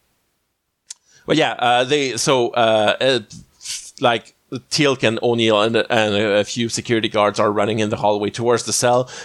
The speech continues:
and they run past the Ashrak who's running in the other direction, and he tells them, like, "Two guards are dead and the prisoner," and, like, they don't really react to this, even though this guy just said Carter is dead.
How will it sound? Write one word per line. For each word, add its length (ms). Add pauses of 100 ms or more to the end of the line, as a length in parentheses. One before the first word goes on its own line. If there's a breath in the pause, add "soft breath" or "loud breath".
and 160
they 80
run 240
past 320
the 80
Ashrak 360
who's 140
running 220
in 120
the 140
other 200
direction, 480
and 120
he 140
tells 300
them, 200
like, 240 (400 loud breath)
"Two 140
guards 240
are 60
dead 260
and 140
the 80
prisoner," 400 (100)
and, 220
like, 220
they 120
don't 160
really 240
react 420
to 80
this, 300
even 240
though 140
this 180
guy 160
just 180
said 200
Carter 300
is 120
dead. 420